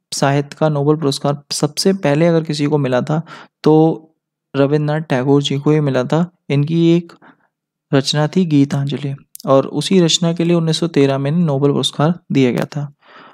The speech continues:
और अब इन्हीं के नाम पे रविंद्रनाथ टैगोर साहित्य पुरस्कार जो मिला है इक्कीस बाईस का, ये इन तीनों व्यक्तियों को मिला है, सुदीप सेन, शोभना कुमार और सुजय के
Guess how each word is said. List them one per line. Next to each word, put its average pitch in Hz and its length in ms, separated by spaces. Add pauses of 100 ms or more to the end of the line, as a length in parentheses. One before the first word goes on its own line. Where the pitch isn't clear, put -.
(120)
और 143 120
अब 156 140
इन्हीं 170 200
के 202 100
नाम 170 200
पे 175 100
रविंद्रनाथ 160 540
टैगोर 135 300
साहित्य 143 340
पुरस्कार 139 420
जो 151 160
मिला 139 240
है 147 260
इक्कीस 151 360
बाईस 135 220
का, 156 200 (680)
ये 151 100
इन 185 100
तीनों 190 360
व्यक्तियों 156 280
को 156 60
मिला 143 180
है, 165 100
सुदीप 143 420
सेन, 160 420 (100)
शोभना 143 440
कुमार 135 400 (420)
और 139 100
सुजय 127 340
के 165 200